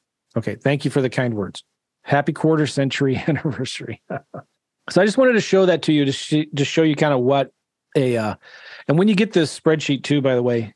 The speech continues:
if you stick around to the end, um, there's some other calculations like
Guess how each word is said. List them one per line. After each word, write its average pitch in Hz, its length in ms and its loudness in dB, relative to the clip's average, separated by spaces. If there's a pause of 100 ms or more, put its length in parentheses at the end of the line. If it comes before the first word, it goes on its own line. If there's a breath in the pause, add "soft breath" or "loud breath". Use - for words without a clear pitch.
(100)
if - 100 -6
you 127 80 0
stick 143 180 -2
around 160 200 4
to 185 40 4
the 185 160 4
end, 143 260 0 (580 loud breath)
um, 127 420 0
there's 170 240 2
some 165 100 0
other 156 140 2
calculations 131 800 0
like 127 260 -2